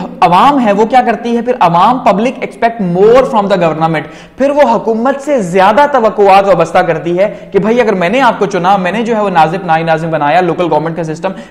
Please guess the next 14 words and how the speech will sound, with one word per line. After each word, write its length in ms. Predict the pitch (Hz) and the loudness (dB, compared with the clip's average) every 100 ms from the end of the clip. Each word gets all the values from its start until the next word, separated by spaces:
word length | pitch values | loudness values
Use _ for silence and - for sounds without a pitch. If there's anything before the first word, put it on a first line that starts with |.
| - | -4
मेरे 200 | 180 214 | 0 2
बलबूते 360 | 208 175 175 | 0 0 -2
पे 100 | 175 | -2
चल 180 | 175 170 | -2 -2
रहा 160 | 160 160 | 0 0
है, 260 | 175 220 | 2 -2
एमएनए, 340 | 185 170 170 202 | -2 -2 -4 -4
एमएनए 320 | 185 170 170 | -4 -4 -4
साहब 340 | 180 190 175 170 | -4 -4 -4 -4
जो 120 | 165 | -4
है, 440 | 165 196 - - - | -4 -4 -6 -12 -6
एमपीए 320 | 170 175 185 | -4 -2 -2
साहब, 300 | 185 190 185 | 0 0 0
वो 260 | 196 202 | 0 -2